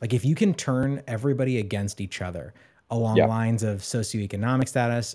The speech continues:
Speaker 1: like class warfare, race warfare, w-, like, you know, whatever the, the most effective, you know, knife to twist is, that is the thing that the powers that be are going to attempt to use. And I think we see that again and again and again. And I think what you guys are speaking to is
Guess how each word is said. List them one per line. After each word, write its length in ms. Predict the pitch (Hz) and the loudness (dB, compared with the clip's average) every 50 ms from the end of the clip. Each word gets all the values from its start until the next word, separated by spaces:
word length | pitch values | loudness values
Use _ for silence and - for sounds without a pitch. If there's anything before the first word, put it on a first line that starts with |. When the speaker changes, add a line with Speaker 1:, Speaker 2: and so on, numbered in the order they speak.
| - - | -12 -12
Speaker 1:
like 160 | 104 98 - | -12 -12 -12
class 480 | - - 123 120 117 120 117 - - | -6 -4 -4 -2 0 -2 -2 -2 -4
warfare, 580 | - 110 113 113 - - 123 113 110 110 110 101 - - - _ _ | -4 -2 -2 -2 -2 -2 -2 0 0 0 -2 -4 -8 -16 -20 _ _
race 420 | 101 101 107 110 123 123 - - - | -4 -2 0 0 0 0 -2 -2 -4
warfare, 580 | 113 117 117 113 107 - - 113 110 107 107 | -2 0 0 0 -2 0 -2 0 0 0 -2
w-, 220 | - 113 117 113 - | -4 -6 -8 -4 -4
like, 160 | 127 107 - | -4 -2 -2
you 60 | 120 | -2
know, 60 | 110 | -2
whatever 360 | 101 113 120 139 147 160 208 | 0 0 0 0 2 2 2
the, 240 | 190 170 156 131 - - - - _ - | 4 4 2 2 0 -4 -12 -20 _ -2
the 100 | 120 123 | 0 2
most 260 | 127 123 120 - - | 4 2 2 0 -2
effective, 760 | 107 98 - - - 131 127 - - - 147 143 139 135 127 - | -8 -8 -8 -6 -4 -4 -4 -4 -4 -2 -2 -2 -2 -2 -4 -4
you 120 | 123 123 | -2 -2
know, 100 | 117 104 | -2 -2
knife 460 | 95 104 110 113 113 117 131 151 - - | -2 -2 -2 -2 -2 0 -2 -2 -4 -6
to 80 | - | -12
twist 420 | 113 - - - - 147 - - - | -14 -12 -6 -4 -4 -4 -4 -4 -8
is, 300 | 98 92 92 98 98 - - _ _ _ | -8 -8 -8 -12 -14 -16 -20 _ _ _
that 380 | 101 101 95 120 110 123 143 147 | -10 -2 0 0 2 2 2 2
is 120 | 147 131 | 2 0
the 100 | 117 127 | 0 -2
thing 480 | 110 - 107 107 110 117 135 147 147 107 | -2 -2 -4 -2 -2 -2 -2 -4 -2 -2
that 240 | 113 107 - 98 98 | -2 -2 -2 -4 -6
the 500 | 107 104 104 101 101 101 98 98 98 - _ _ _ _ | -4 -4 -2 -2 -2 -4 -4 -6 -8 -10 _ _ _ _
powers 440 | - - 117 110 110 123 123 107 | -2 -2 -2 0 2 0 0 0
that 160 | 101 107 87 98 | 0 -4 -4 -4
be 300 | 110 101 110 127 156 151 - - _ _ | -4 -4 -2 -4 -6 -6 -8 -16 _ _
are 80 | 123 113 | -6 -2
going 340 | 104 117 113 113 117 113 110 | 0 0 2 2 2 0 0
to 120 | - 120 | -2 -4
attempt 460 | 107 101 - - - 110 107 - - - | -4 -4 -4 -6 -4 -4 -4 -4 -6 -8
to 80 | - | -6
use. 420 | 98 92 92 92 90 - - - - | -6 -4 -4 -4 -6 -6 -10 -12 -8
And 120 | - 110 | -6 -4
I 40 | 110 | 0
think 120 | 123 131 117 | 0 0 0
we 60 | 120 | -2
see 140 | - - 120 | -4 -2 -2
that 120 | 110 104 | -2 -2
again 520 | 98 92 - - 123 117 117 120 120 127 - | -4 -6 -2 0 2 2 4 4 4 2 0
and 100 | - 110 | -2 -6
again 300 | 107 98 - 107 104 101 | -6 -4 -4 -4 -2 -2
and 80 | 98 98 | -2 -4
again. 220 | 95 90 - 104 95 | -4 -4 -4 -4 -4
And 80 | 95 98 | -4 -4
I 60 | 98 | -4
think 120 | - 117 | -4 -4
what 100 | 123 95 | -4 -4
you 40 | 95 | -4
guys 140 | 107 107 95 | -4 -4 -4
are 40 | 98 | -4
speaking 340 | - - 226 220 214 143 110 | -4 -4 -4 -2 -2 -2 -2
to 200 | - 110 101 101 | -2 -2 -2 -2
is 160 | 101 98 | -2 -4